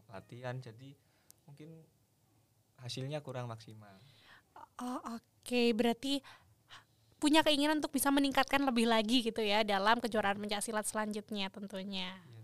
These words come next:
Speaker 1: tentunya itu yang kita ingin harapkan.
Speaker 2: Oke. Ini sebenarnya agak ada sedikit hal menarik nih yang bisa digali dari Kak Muhammad dan juga Kak Ruli, di mana Kak Muhammad persiapannya sudah sangat lama, sedangkan Kak Ruli sekitar dua sampai tiga minggu. Nah,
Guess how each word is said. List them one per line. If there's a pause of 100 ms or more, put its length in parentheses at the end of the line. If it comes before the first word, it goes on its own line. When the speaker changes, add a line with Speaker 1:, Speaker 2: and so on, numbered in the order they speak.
Speaker 1:
tentunya (300)
itu
yang (160)
kita (140)
ingin
harapkan.
Speaker 2:
Oke. (280)
Ini
sebenarnya
agak
ada
sedikit (340)
hal
menarik
nih
yang
bisa
digali
dari
Kak
Muhammad
dan
juga
Kak
Ruli,
di
mana
Kak
Muhammad
persiapannya
sudah
sangat
lama,
sedangkan
Kak
Ruli
sekitar
dua
sampai
tiga
minggu.
Nah,